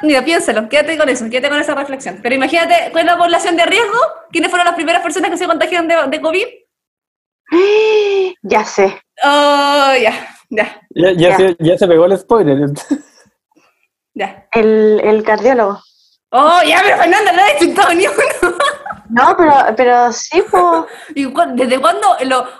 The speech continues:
Speaker 1: hombres sensuales morenos, eh, son los primeros en contagiarse el covid? <laughs>
Speaker 2: Según yo lo, ¿o no?
Speaker 3: No, no, no hay
Speaker 1: No.
Speaker 3: bueno, pero
Speaker 1: Ya, no
Speaker 3: ca-,
Speaker 1: importa,
Speaker 3: pero cacha
Speaker 1: sí.
Speaker 3: que, ca-, cacha que
Speaker 2: La raza negra supuestamente sí, o sea,
Speaker 1: No.
Speaker 2: no creo que sea como se dice, pero sí.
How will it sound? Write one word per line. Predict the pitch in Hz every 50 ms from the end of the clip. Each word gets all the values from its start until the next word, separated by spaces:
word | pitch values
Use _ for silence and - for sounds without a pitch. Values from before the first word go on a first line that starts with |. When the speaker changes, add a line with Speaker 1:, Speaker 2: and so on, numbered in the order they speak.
| -
Speaker 1:
hombres | - - 269 277 285 294 294
sensuales | - 392 339 - - 294 285 294 294 294
morenos, | 269 262 262 254 262 277 285 294 302 311 311 302 277
eh, | 262 254 254 254
son | - - 269 269
los | 269 262
primeros | 262 262 254 269 262 277 277
en | 269
contagiarse | 269 269 262 262 254 262 254 254 262 254 - 330
el | 254
covid? | - - - 262 277 311 403
<laughs> | 427 480 508 - - - _ _ _ _ _ _ _ _ _ _ _ _ _ _ _ - - _ _ _
Speaker 2:
Según | - 233 233 254 269 262 262
yo | 226 277 285
lo, | 285 285 285 277 269 262 254 254 247
¿o | - 226 233 220
no? | 226 240 269 311 403 415 _ _ _ _ _ _ _ _ _ _ _ -
Speaker 3:
No, | 135 135 139 139 139
no, | 135 143 143 139 - _
no | - 131 123
hay | 127
Speaker 1:
No. | 127 127 - 208 208 214
Speaker 3:
bueno, | 220 156 185 202 175
pero | 151 156 147
Speaker 1:
Ya, | - 165 - 262
no | 285
Speaker 3:
ca-, | 262
Speaker 1:
importa, | 247 247 - 156
Speaker 3:
pero | 160 160
cacha | 185 - 226
Speaker 1:
sí. | 202 208 - - -
Speaker 3:
que, |
ca-, | - 180 170 -
cacha | - 175 - 214
que | 208 190
Speaker 2:
La | 196 294
raza | 330 - - 330 311
negra | 294 302 320 359 359 359 359
supuestamente | 359 339 285 330 320 - 320 320 320 311 311 302
sí, | - - 330 349 392 381
o | -
sea, | - - 226
Speaker 1:
No. | 214 208 185 185 180 180 180 180 175 175 -
Speaker 2:
no | 233 240
creo | 240 247 262 262 254
que | 247 247
sea | 247 285 277 269
como | 269 269 269
se | 262 - 269
dice, | 269 269 269 - 269
pero | 254 240 240 240 240 - _
sí. | - - 269 277 269